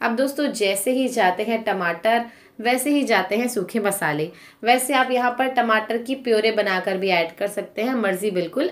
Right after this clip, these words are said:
आपकी है। सूखे मसालों में हम इसमें डालेंगे नमक स्वाद अनुसार,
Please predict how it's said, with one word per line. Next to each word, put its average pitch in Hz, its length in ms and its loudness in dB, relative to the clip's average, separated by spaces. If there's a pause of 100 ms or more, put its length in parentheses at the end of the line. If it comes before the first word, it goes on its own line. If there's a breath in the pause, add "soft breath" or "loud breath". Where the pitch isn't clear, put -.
आपकी 190 400 -2
है। 202 320 -2 (460 soft breath)
सूखे 277 260 -2
मसालों 285 400 4
में 254 60 -2
हम 226 180 0
इसमें 226 240 -2
डालेंगे 214 360 2
नमक 208 420 0
स्वाद 180 380 2
अनुसार, 214 560 2